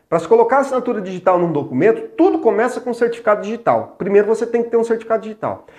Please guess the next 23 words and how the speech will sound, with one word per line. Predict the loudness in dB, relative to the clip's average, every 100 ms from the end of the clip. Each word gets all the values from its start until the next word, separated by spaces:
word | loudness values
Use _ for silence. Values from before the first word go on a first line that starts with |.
| -2
Depois, | 4 4 6 2 2
pra | -2 -2
você | -2 -4
poder | -2 -2 0 0 -4
colocar | -6 -4 -2 -2
uma | -2
assinatura | -4 -6 -6 -4 -6
digital | -6 -2 -2
no |
seu | -2
documento, | -2 2 4 4 2 -10 -14
você | -4 2 2
insere | 0 0 6 8 8 2 -2
essa | -4 -4
assinatura, | -8 -6 -6 -2 2 2 0 -6 -10 2
é |
um | 2 2
código, | 2 4 4 2 -2
na | 0
verdade, | 0 2 0 0
uma | -2
chave, | -2 0 2 2 2
né? | 2 2 -4